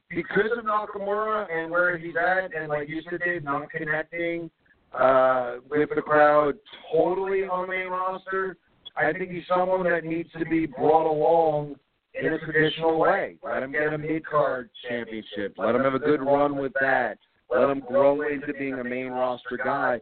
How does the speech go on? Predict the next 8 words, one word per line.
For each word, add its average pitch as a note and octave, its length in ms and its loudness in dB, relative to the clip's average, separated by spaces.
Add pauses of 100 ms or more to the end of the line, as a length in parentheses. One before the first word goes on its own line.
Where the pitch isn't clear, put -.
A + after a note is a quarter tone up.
(340)
before C#3 440 2
you C#3+ 140 0
give D3 260 0
him B2 440 -2 (960)
a C3 160 4
main C3+ 280 2
event B2+ 400 2
type B2 260 2